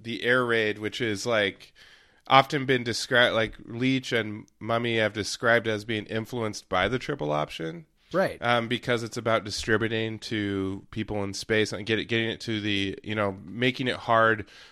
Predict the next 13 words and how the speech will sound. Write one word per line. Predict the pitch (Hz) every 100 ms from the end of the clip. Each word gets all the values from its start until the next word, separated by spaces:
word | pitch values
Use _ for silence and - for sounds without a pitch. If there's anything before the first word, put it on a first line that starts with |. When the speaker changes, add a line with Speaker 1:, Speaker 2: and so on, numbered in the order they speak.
| _
Speaker 1:
for | - 123 110 107
the | 110
defense | 104 117 120 110 -
to | -
know | 104 101 104 104
who's | 107 95
going | 104 101 98
to |
get | 104 101
the |
ball, | 92 98 95 95 92 - - _
um, | - 104 104 98 98 92 92 _ _ _ _ _ _ _ _ - - -
and, | 123 127 113 -